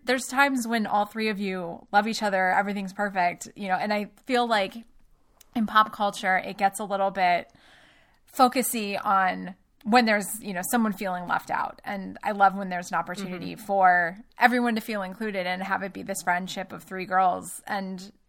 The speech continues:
Speaker 1: none of that, you know, bullshit gets pulled into it. And I love it. <laughs>
Speaker 2: Yep. So, so cute. Um, well, I have a number of, like, stray thoughts that don't really fit in anywhere. Do you have anything else to add to the Marianne plot before we just start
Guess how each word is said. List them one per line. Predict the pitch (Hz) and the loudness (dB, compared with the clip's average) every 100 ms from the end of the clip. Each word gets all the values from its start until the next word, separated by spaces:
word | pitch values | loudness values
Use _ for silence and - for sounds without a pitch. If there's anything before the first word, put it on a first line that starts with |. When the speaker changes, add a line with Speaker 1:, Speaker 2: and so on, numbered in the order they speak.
| _ _ - | _ _ -4
Speaker 1:
none | 214 226 214 | 2 4 2
of | 202 | 4
that, | 196 185 - - | 4 4 0 -12
you | 196 | -6
know, | 175 | -4
bullshit | 170 185 - 175 - - | -2 -2 -2 -8 -10 -12
gets | 220 180 | -10 -10
pulled | - 196 190 | -4 -2 -2
into | 180 190 | -6 -6
it. | 143 | -6
And | 175 | -4
I | |
love | 180 165 - | -2 -2 -4
it. | - _ - 254 - 370 - 247 - | -10 _ -10 -10 -6 -6 -4 -4 -6
<laughs> | - - - _ - - _ | -20 -20 -20 _ -20 -20 _
Speaker 2:
Yep. | 196 170 - - _ _ | -12 -10 -10 -16 _ _
So, | - - 285 247 190 | -20 -4 -2 -2 -4
so | - - 262 | -12 -8 -8
cute. | - 147 139 - _ _ - - - - _ _ - - | -8 -12 -14 -16 _ _ -20 -20 -20 -20 _ _ -20 -4
Um, | 262 262 262 262 - 233 | 0 0 -2 -8 -16 -12
well, | 247 302 | -6 -2
I | 320 | -2
have | 453 | -2
a | 349 | -2
number | 214 208 214 208 | -2 -2 -2 0
of, | 180 160 - | 0 -2 -6
like, | 165 139 - _ _ | -8 -8 -14 _ _
stray | - - 196 180 | -20 -8 -6 -6
thoughts | - 175 170 | -4 -4 -6
that | - 165 | -10 -8
don't | 175 - | -8 -8
really | 170 160 | -12 -12
fit | - 170 | -10 -10
in | - 160 160 | -8 -10 -10
anywhere. | 170 165 151 147 | -12 -10 -10 -10
Do | 156 | -8
you | 190 | -8
have | 190 | -8
anything | 196 190 180 | -10 -12 -12
else | 170 175 - | -10 -12 -14
to | - 160 | -12 -8
add | 160 170 175 | -6 -6 -8
to | 180 | -10
the | 170 | -10
Marianne | 170 170 170 170 | -8 -10 -10 -12
plot | - 180 - | -8 -8 -8
before | 175 180 170 | -12 -10 -10
we | 170 | -10
just | 165 - | -14 -10
start | 170 156 - - | -6 -6 -10 -20